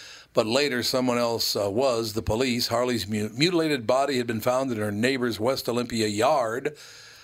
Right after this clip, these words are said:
Harley's was the sixth known death this year, with the seventh from October believed to be also connected.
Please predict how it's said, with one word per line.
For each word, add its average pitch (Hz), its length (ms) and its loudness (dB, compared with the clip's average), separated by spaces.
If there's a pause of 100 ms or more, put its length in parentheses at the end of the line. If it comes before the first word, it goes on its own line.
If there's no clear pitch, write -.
(280)
Harley's 107 420 0
was 95 160 0
the 95 140 -4
sixth - 420 0
known 120 320 2
death 104 240 -2
this 95 260 -4
year, 143 360 0 (440)
with 113 120 0
the - 80 0
seventh 127 340 0
from 110 160 0
October 113 500 0
believed 110 340 0
to 101 240 -2
be 101 260 -4
also 117 320 0
connected. 104 500 -4